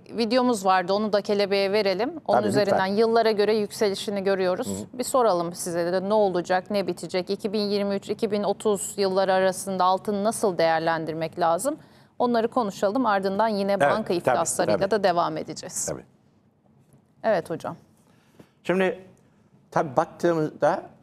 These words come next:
Speaker 2: geliyor mu görüntü?
Speaker 1: Gelecek, birazdan hazırlıyorlar.
Speaker 2: Evet.
Speaker 1: Siz devam edin.
Speaker 2: Şimdi şu var.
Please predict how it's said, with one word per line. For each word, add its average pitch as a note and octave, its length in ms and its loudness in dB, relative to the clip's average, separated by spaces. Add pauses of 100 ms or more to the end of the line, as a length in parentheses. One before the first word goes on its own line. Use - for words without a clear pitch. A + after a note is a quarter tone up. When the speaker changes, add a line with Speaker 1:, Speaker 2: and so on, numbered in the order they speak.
(540)
Speaker 2:
geliyor C3 300 0
mu G#2+ 80 -2
görüntü? G#2+ 580 0
Speaker 1:
Gelecek, G#3 540 0
birazdan F3 380 0
hazırlıyorlar. E3 840 -4
Speaker 2:
Evet. F#2+ 160 -6 (200)
Speaker 1:
Siz G#3+ 180 -4
devam F3 300 0
edin. - 60 -14
Speaker 2:
Şimdi G3 180 -2
şu F3+ 140 2
var. B2 140 2